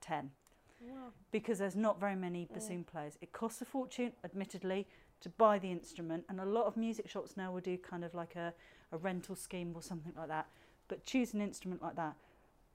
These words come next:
Speaker 1: Um, clarinet. Mo-, most people play the clarinet as well. There's a lot of clarinet
Speaker 2: I like
Speaker 1: players
Speaker 2: the
Speaker 1: around.
Speaker 2: word bassoon. I'd play it just, just to
Speaker 1: It's
Speaker 2: say I play bassoon.
Speaker 1: beautiful.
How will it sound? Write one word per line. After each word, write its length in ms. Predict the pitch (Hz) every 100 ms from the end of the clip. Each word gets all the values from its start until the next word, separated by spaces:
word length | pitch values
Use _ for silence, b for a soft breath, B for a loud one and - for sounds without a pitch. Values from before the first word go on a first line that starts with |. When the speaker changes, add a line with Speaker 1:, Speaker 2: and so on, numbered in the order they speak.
| - - - _ _ - -
Speaker 1:
Um, 300 | 190 185 180
clarinet. 400 | - 254 233 208 - - _
Mo-, 200 | 226 233 226
most 280 | 247 233
people 220 | - - 185
play 160 | 190
the 100 | 180
clarinet 480 | 180 185 170 175 156
as 120 | - -
well. 260 | 170 151
There's 200 | 156 156
a 40 | 165
lot 160 | 175
of 80 | - -
clarinet 300 | 165 160 156
Speaker 2:
I 60 |
like 80 | 359
Speaker 1:
players 160 | 440 262
Speaker 2:
the 60 |
Speaker 1:
around. 80 | 330
Speaker 2:
word 140 | 370 -
bassoon. 420 | - - 190 240 -
I'd 200 | 233 240
play 180 | - 302
it 80 | 226
just, 280 | 277 269 -
just 300 | 302 294 -
to 100 | -
Speaker 1:
It's 100 | 254
Speaker 2:
say 260 | 294 285 269
I 120 | 226
play 160 | 254 254
bassoon. 360 | 247 233 320 349
Speaker 1:
beautiful. 320 | 285 160